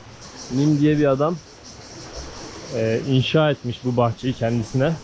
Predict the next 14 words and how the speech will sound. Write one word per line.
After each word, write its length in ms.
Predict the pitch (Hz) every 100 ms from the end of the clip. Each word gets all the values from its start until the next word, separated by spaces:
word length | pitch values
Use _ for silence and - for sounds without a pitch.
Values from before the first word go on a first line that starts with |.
| - - - 135
Yetmiş 380 | 135 156 - 151
yedi 160 | 147
yaşından 560 | 175 135 143 139 170 190 - - - - - - -
doksan 360 | 127 120 151 156
bir 80 | 170
yaşına 340 | 151 156 151
kadar 260 | 147 175 - - - - - - - -
bu 100 | 151
bahçeyi 420 | 165 151 - 175 170
inşa 340 | 143 156 143
etmiş. 240 | - 104 -
Yetmiş 340 | 131 160 -
yedi 140 | 151 160
yaşında 420 | 147 151 143